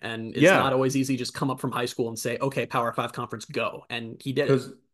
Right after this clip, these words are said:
Speaker 2: yeah, you think, like, all right, get him a ye-, like, a year in the weight program, like, all this stuff. And, like, he obviously came in as a big get in general, but, like, it's just unbelievable. I mean, he, twenty tackles, a half a sack, like,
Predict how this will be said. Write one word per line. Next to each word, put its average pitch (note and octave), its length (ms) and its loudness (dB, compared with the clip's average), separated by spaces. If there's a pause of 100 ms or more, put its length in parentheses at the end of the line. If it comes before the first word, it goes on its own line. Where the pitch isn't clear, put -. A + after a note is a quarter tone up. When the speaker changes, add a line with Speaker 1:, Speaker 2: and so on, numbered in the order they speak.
(360)
Speaker 2:
yeah, D#3 120 6
you G2+ 200 2
think, A2+ 260 2
like, G#2+ 180 4
all A#2 80 2
right, G2+ 260 0
get A#2+ 140 2
him A2+ 60 2
a A2+ 40 2
ye-, A2+ 180 0
like, G#2 120 -6
a A2+ 40 -2
year D#3 240 6
in D3 80 6
the C3 60 4
weight A#2 240 2
program, A2+ 500 0
like, G#2 140 -4
all G#2+ 100 0
this G2+ 140 -4
stuff. G2+ 220 -4
And, G#2+ 60 -4
like, G#2 120 -2
he F#3 80 4
obviously C3 220 2
came A#2 200 2
in G#2+ 60 0
as G#2 80 -2
a F#2+ 40 -8
big F#2 220 -8
get F2+ 140 -4
in F2+ 100 -6
general, A#2 300 4
but, F2+ 180 -2
like, F#2 320 -6 (640)
it's - 380 0 (140)
just A2 220 -6
unbelievable. F#2 240 -2
I - 20 -2
mean, A#2 240 2
he, - 60 -14
twenty D3 260 4
tackles, B2+ 400 2
a A2+ 60 0
half A2+ 200 -2
a G#2 40 -12
sack, G2+ 420 -2
like, F#2+ 260 -6